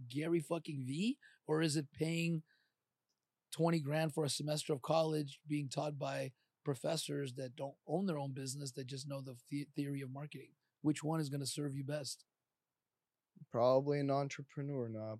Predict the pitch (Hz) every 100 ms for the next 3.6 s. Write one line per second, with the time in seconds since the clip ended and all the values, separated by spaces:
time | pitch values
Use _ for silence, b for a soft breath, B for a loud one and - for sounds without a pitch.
0 | - 113 - 110 156 170 175 135 190 208
1 | 151 151 147 - _ _ - 151 - 165
2 | 156 196 247 - - _ - 160 143 147
3 | 185 175 156 196 233